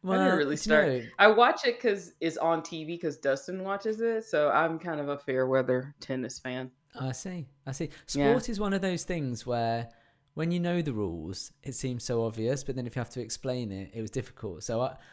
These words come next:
Speaker 2: I had to explain cricket to one of the,
Speaker 1: Ah.
Speaker 2: one of the kids. And they were
Speaker 1: Mm.
Speaker 2: like, "What?"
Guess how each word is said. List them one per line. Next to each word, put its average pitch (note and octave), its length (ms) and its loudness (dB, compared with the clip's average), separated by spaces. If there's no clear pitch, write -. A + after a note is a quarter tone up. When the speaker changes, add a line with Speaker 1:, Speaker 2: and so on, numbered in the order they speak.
Speaker 2:
I C3+ 60 0
had C#3+ 160 2
to D3+ 100 -4
explain A#2+ 640 -2
cricket G#2+ 640 -4
to G#2 540 -4
one A2 280 -10
of - 60 -8
the, D#3 200 -2
Speaker 1:
Ah. D3+ 380 -6
Speaker 2:
one A#2+ 120 -4
of G2+ 60 -6
the G2 80 -6
kids. - 640 -4
And D#3 180 -4
they - 80 0
were B2 80 0
Speaker 1:
Mm. A#2 200 -2
Speaker 2:
like, A2+ 200 -6
"What?" G#2+ 440 -6